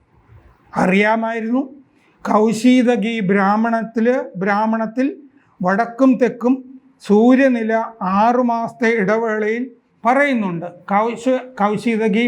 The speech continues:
ബ്രാഹ്മണം പത്തൊമ്പത് മൂന്ന്. പക്ഷേ നമ്മൾ ഇങ്ങനെ ഒരു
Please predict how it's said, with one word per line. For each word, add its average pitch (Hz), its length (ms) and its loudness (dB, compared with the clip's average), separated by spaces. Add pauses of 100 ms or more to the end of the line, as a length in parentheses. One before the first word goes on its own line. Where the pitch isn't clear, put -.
(100)
ബ്രാഹ്മണം 196 500 0 (400)
പത്തൊമ്പത് 196 640 0 (300)
മൂന്ന്. 254 260 4 (1160)
പക്ഷേ 233 300 0 (680)
നമ്മൾ 254 420 4 (380)
ഇങ്ങനെ 294 420 4 (1040)
ഒരു 247 180 2